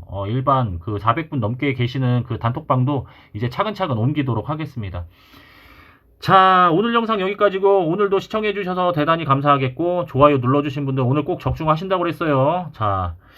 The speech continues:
내일 또 뵙도록 하겠습니다. 감사합니다. 항상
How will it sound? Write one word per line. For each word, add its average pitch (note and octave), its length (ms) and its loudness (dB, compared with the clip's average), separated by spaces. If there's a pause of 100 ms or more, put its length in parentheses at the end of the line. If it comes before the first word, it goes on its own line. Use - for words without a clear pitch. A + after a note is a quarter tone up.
(380)
내일 D3+ 240 4
또 D#3+ 80 -2
뵙도록 C3 340 0
하겠습니다. B2+ 600 -2
감사합니다. B2+ 560 2
항상 D3 560 0